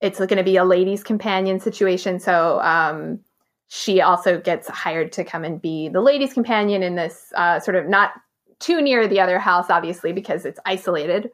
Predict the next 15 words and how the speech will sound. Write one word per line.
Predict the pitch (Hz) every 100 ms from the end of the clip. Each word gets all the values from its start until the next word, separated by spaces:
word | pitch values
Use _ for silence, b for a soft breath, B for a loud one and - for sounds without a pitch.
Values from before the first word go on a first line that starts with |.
| _
but, | - 185 - -
uh, | 185 180 185
sort | - 285 254
of | 208
in |
the | 185
same | 185 180 170
area, | - 175 165 175
general | 175 175 170 120
area | 151 156
of | 160
the | 180
country. | 139 139 165 - b b b b _
And, | 185 185 175 175
um, | 180 170 170 165